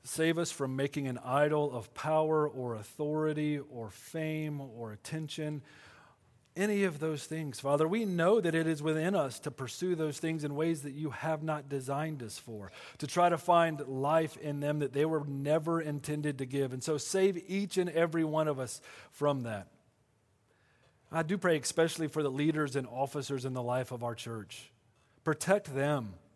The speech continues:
Help them to taste, even this week, of the goodness they have in Christ in fresh and new ways.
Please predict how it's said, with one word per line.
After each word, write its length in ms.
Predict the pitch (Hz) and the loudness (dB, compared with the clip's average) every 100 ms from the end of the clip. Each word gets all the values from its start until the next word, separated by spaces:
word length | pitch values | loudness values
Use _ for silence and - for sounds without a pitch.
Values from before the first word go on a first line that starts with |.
| _ _ _ _ _ _ _ _ | _ _ _ _ _ _ _ _
Help 340 | - 170 196 - | 0 0 0 -2
them 300 | 160 156 139 | 0 0 -2
to 140 | 127 | -8
taste, 560 | - 139 151 147 - - | -8 -4 -2 -4 -6 -8
even 380 | 165 185 190 160 | -2 0 0 0
this 240 | 156 147 | -2 -4
week, 300 | 135 151 143 | -2 0 0
of 220 | 127 123 | -2 -4
the 80 | 123 | -6
goodness 500 | 123 143 160 170 165 | -6 -4 -2 -2 -2
they 160 | - 147 | 0 0
have 380 | 123 147 151 131 | 2 2 2 -2
in 100 | 127 | -8
Christ 480 | - 131 131 123 - | -6 -4 -4 -4 -8
in 80 | |
fresh 640 | 117 - - 156 165 - - - | -10 -10 -2 0 2 -2 -8 -6
and 240 | 139 135 | -6 -4
new 240 | 143 151 | 0 0
ways. 500 | 135 131 131 120 107 | 0 -2 -4 -6 -10